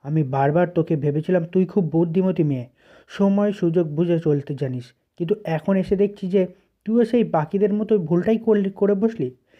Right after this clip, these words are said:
এরপর ঝিল বলে, "আমাকে তোমরা ক্ষমা করে দাও। কি করব আমি? সাক্ষ্যবাবু আমাকে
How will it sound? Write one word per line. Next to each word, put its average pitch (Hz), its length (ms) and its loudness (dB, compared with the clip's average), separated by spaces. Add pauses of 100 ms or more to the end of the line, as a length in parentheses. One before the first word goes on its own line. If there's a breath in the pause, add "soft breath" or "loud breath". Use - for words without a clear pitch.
(240 soft breath)
এরপর 190 320 2
ঝিল 170 220 2
বলে, 165 260 2 (360 soft breath)
"আমাকে 190 260 2
তোমরা 220 260 2
ক্ষমা 143 300 -4
করে 123 180 -6
দাও। 123 200 -14 (240)
কি 220 120 0
করব 196 300 4
আমি? 165 340 -2 (340 soft breath)
সাক্ষ্যবাবু 202 540 0
আমাকে 160 340 -2